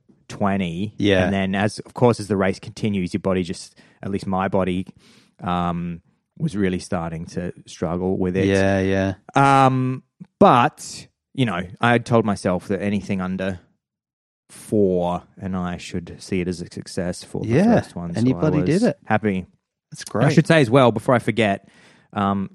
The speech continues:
Speaker 1: tons
Speaker 2: And
Speaker 1: of
Speaker 2: you
Speaker 1: people
Speaker 2: didn't
Speaker 1: came
Speaker 2: do the
Speaker 1: out.
Speaker 2: old, sorry, you didn't do the old jelly legs poo pants that we've all seen
Speaker 1: No,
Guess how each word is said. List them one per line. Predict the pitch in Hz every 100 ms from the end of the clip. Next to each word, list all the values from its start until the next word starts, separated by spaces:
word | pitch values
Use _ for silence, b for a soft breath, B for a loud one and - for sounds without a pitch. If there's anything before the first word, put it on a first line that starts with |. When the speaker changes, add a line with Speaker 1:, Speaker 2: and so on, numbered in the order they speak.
| -
Speaker 1:
tons | 139 160
Speaker 2:
And | 127
Speaker 1:
of | 135
Speaker 2:
you |
Speaker 1:
people | 135
Speaker 2:
didn't | 156
Speaker 1:
came | 113 113
Speaker 2:
do |
the | 104
Speaker 1:
out. | 98
Speaker 2:
old, | 95 - -
sorry, | - 107 98
you |
didn't | 104 117
do | 110 107
the | 104 98
old | 92 92 - b b b b b b b b b _ 113
jelly | 107 101 101
legs | 95 98 92 - - - _ -
poo | 110 107
pants | - 98 92 - - -
that | - 104
we've | 101 101
all | 95
seen | - 139
Speaker 1:
No, | 143